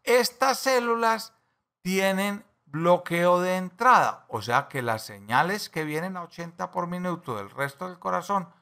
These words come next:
no pueden penetrar este grupito celular. Y además, las señales producidas por estas células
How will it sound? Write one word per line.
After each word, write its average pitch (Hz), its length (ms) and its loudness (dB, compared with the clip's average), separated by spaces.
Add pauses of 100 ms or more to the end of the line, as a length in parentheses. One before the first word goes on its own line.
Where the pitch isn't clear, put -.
(420)
no 117 440 -2
pueden 123 320 -2
penetrar 151 760 -2 (1300)
este 113 380 -10
grupito 101 580 -20
celular. 104 600 -10 (1160)
Y 226 80 4
además, 302 880 6 (120)
las 156 480 4
señales 190 840 0
producidas 202 760 -2
por 175 220 0
estas 185 320 -2
células 170 560 2